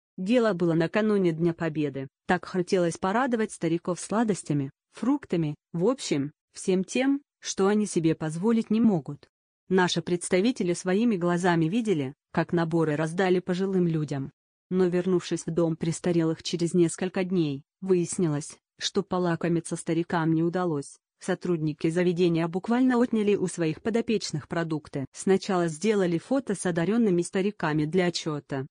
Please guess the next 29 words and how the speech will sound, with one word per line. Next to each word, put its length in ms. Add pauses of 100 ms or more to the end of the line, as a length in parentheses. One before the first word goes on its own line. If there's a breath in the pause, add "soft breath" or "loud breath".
(160)
а 80
потом 320
накрыли 480
для 220
себя 440 (180)
стол 320
с 100
привезенными 680
нами 300
лакомствами. 840 (420)
Думаешь, 600 (240)
это 220
верх 320
цинизма? 600 (420)
К 60
сожалению, 760 (180)
нет. 520
Про 160
некоторых 540
людей 280
говорят, 540 (180)
что 260
у 60
них 260
нет 280
ничего 400
святого. 600 (380)
Самое 420
ужасное, 680